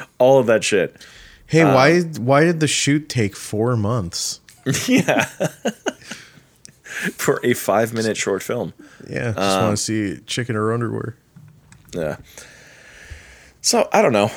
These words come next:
Speaker 2: But
Speaker 1: I don't
Speaker 2: I,
Speaker 1: hate it.
Speaker 2: I'm with
Speaker 1: It's
Speaker 2: you.
Speaker 1: weird.
Speaker 2: Yeah, I'm with you. I, I, in, I think it's in the spirit of the show we have to commend a big swing like this.
Speaker 1: Yeah. Yeah,
Speaker 2: And,
Speaker 1: yeah.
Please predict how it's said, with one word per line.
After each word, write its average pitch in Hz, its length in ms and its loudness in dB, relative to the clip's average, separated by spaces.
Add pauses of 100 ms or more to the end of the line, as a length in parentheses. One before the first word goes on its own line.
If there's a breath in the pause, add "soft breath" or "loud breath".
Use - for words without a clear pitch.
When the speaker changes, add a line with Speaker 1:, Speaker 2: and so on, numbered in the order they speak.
Speaker 2:
But 175 220 4
Speaker 1:
I 143 40 2
don't 196 200 4
Speaker 2:
I, 196 140 6
Speaker 1:
hate 135 120 6
it. 135 120 8
Speaker 2:
I'm 226 120 4
with 262 160 2
Speaker 1:
It's 123 140 2
Speaker 2:
you. 98 140 0
Speaker 1:
weird. 135 400 6 (640 loud breath)
Speaker 2:
Yeah, 131 440 0 (220)
I'm 170 180 2
with 196 220 2
you. 131 160 4
I, 135 360 2 (840 loud breath)
I, 143 160 0 (400)
in, 160 200 2 (180)
I 135 100 4
think 165 280 2
it's 165 140 0
in 165 120 4
the 151 60 4
spirit 160 400 4
of 156 60 0
the 151 80 4
show 156 260 2
we 151 120 4
have 139 180 2
to 147 100 0
commend 120 840 0 (340)
a - 80 -2
big 107 280 0
swing 107 420 0
like 117 280 -2
this. 135 600 -2
Speaker 1:
Yeah. 214 640 2 (200)
Yeah, 131 140 2
Speaker 2:
And, 139 380 4
Speaker 1:
yeah. 151 60 2